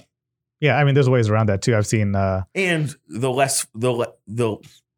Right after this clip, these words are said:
Speaker 2: the, the less, the lesser fluid you use, you know, the less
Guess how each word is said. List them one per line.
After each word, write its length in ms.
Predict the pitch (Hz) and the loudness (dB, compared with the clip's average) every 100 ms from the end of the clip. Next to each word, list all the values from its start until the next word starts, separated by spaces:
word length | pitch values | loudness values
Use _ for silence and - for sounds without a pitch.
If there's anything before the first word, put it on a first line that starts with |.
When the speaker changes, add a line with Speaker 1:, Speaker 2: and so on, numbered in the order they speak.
| _ _ _ _ _ _ _ _ | _ _ _ _ _ _ _ _
Speaker 2:
the, 320 | 117 120 113 | -2 -2 -2
the 120 | 113 | -4
less, 340 | 113 143 - - | -2 -2 -2 -6
the 180 | 127 120 | -4 0
lesser 280 | 151 156 190 | 0 0 -4
fluid 560 | - 170 165 156 120 | -4 -4 -2 -2 -4
you 140 | 110 107 | -2 -2
use, 500 | 101 90 104 110 - _ _ _ _ _ _ | -2 -2 -4 -6 -12 _ _ _ _ _ _
you 160 | - 107 | -4 -2
know, 220 | 101 98 | -2 -4
the 220 | - 104 | -6 -4
less 340 | 107 123 - | 2 2 0